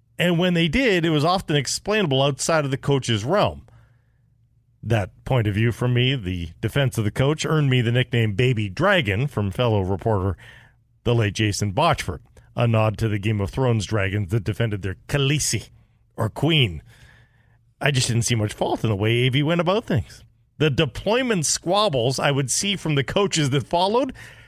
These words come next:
just weren't there for Vigneault. He had better decisions, and he also had better players,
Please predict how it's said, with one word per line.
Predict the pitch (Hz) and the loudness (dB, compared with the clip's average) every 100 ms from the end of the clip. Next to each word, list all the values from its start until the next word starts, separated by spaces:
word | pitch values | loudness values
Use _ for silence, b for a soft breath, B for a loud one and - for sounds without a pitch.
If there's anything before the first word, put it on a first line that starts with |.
| B | B
just | - 214 | -6 -4
weren't | 262 190 165 | -2 0 2
there | 185 214 | 2 2
for | - 135 | 0 2
Vigneault. | 117 104 76 - - _ _ _ _ _ | 2 0 -2 -8 -20 _ _ _ _ _
He | 156 | 0
had | 175 170 | 0 2
better | 160 185 180 | 0 0 0
decisions, | 160 180 185 247 262 - - - _ - | 0 0 0 -2 -6 -8 -14 -20 _ -10
and | 104 | -2
he | |
also | 143 220 165 | 0 0 0
had | 135 | 0
better | 98 143 | 0 -2
players, | 104 - 226 233 82 101 - | -4 -2 0 0 0 -4 -8